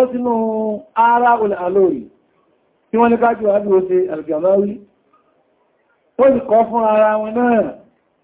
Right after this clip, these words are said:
sínú àwọn tírà wọn lọ́pọ̀lọpọ̀. Nítorí wọ́n máa ń tí ó ṣẹlẹ̀ lọ́la, wọ́n máa ń tí ń ṣẹlẹ̀ kọjá,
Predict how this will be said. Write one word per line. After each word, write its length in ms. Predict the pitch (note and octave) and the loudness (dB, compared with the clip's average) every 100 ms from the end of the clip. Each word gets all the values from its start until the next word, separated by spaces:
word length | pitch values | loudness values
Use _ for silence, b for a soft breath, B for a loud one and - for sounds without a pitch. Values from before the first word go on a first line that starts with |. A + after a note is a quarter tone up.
| _ _ _ _ | _ _ _ _
sínú 140 | B3 A#3+ | 2 4
àwọn 200 | G#3 G#3 | 4 4
tírà 220 | A#3 A3 | 2 4
wọn 240 | G3 G3 G3 F#3 - _ _ _ _ _ _ _ _ _ | 4 2 0 -6 -16 _ _ _ _ _ _ _ _ _
lọ́pọ̀lọpọ̀. 640 | F#3+ B3 A#3 A3 G#3+ G3 - - - _ _ _ _ _ _ _ _ _ _ | -2 0 2 0 2 0 0 -6 -18 _ _ _ _ _ _ _ _ _ _
Nítorí 300 | B3+ B3+ C4 | 2 4 2
wọ́n 180 | C#4 C#4 | 2 0
máa 140 | B3+ A#3+ | 0 -4
ń 60 | |
tí 100 | B3+ | 2
ó 100 | C4+ | 2
ṣẹlẹ̀ 320 | C4 A3 F#3+ F#3 | 2 0 -2 0
lọ́la, 300 | A#3+ A3 G3 F#3 - - _ _ _ _ _ _ _ _ _ _ _ _ _ _ - | 0 2 0 -4 -10 -20 _ _ _ _ _ _ _ _ _ _ _ _ _ _ -2
wọ́n 100 | G#3+ | 0
máa 120 | G#3 | 2
ń 40 | G3+ | 0
tí 80 | G#3+ G#3 | -4 -6
ń 140 | G#3+ | -2
ṣẹlẹ̀ 240 | F#3+ E3 | 0 0
kọjá, 320 | C#3 F3 G3 | 0 0 0